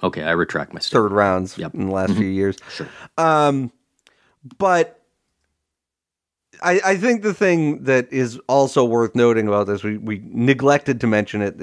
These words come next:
Speaker 2: when we were talking about the Stars briefly, um, is that, uh, Joe Pavelski is back for, apparently back for this series. He's
Speaker 1: Yep.
Speaker 2: ready to go.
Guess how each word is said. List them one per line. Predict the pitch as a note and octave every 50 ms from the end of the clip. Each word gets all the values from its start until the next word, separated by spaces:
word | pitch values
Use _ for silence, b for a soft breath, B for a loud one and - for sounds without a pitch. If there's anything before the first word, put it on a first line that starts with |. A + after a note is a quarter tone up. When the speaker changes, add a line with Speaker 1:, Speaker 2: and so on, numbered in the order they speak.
| F2 D#2+
Speaker 2:
when | F2+ F#2+ G2+ G2+
we | F#2+ F#2+
were | F#2 -
talking | G#2+ F#2+ F#2 F2+ F#2+
about | F#2 F#2 F2+ -
the | G#2
Stars | - - G#2 F#2+ F#2 F2+ E2+
briefly, | - - G2+ A2+ A2 G2+ - - F2 D#2+ D#2+ F#2+ - b b b b b b b b b b b b b b _ -
um, | A2 A2+ A2 G#2+ G#2 G2+ G2 F#2+ F#2+ F#2 F#2+ - _ _ _ _ _ _ _ _ _ _
is | C3 C3+ B2 A2+ A#2
that, | C#3 C3 B2
uh, | B2 A#2+
Joe | G#2+ C3 E3 G#3+
Pavelski | A#3+ F3+ D#3 E3+ F#3 F3 - - C#3 B2+
is | A#2 G#2
back | F2+ - A#2 A#2 B2 G#2 G2+ - -
for, | - - G#2+ G2+ G2 F#2 F2+ - - - - -
apparently | G#2+ G#2 F2+ A2+ C#3+ D3+ D3+ C3+ A2+ G2+ E2+ G2+ G2
back | F2 A2+ A#2+ A#2+ G#2 G#2+ -
for | - - G2
this | F2 G2 F#2+ - - - - - _ _
series. | - - - F2+ D2+ C#2+ - - _ -
He's | G2 G2
Speaker 1:
Yep. | - G2+
Speaker 2:
ready | G2 G2 F#2+ F2
to | F2+ E2+
go. | E2+ D2 - -